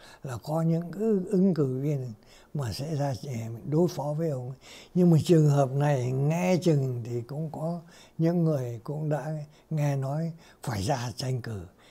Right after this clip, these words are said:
ngay ở trong Đảng Cộng hòa để đối phó với ông Trump. Thành thử ra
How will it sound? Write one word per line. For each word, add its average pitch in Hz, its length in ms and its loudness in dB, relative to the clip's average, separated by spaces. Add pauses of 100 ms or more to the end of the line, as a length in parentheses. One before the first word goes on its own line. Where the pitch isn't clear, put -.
(140)
ngay 156 360 4
ở 120 100 0
trong 127 280 -4
Đảng 104 300 -6
Cộng 113 200 -6
hòa 113 280 -6 (380)
để 131 180 -4
đối 135 220 -4
phó 131 340 -6 (100)
với 160 140 0
ông 135 220 -4
Trump. 127 220 -6 (720)
Thành 135 220 0
thử 123 240 0
ra 135 240 0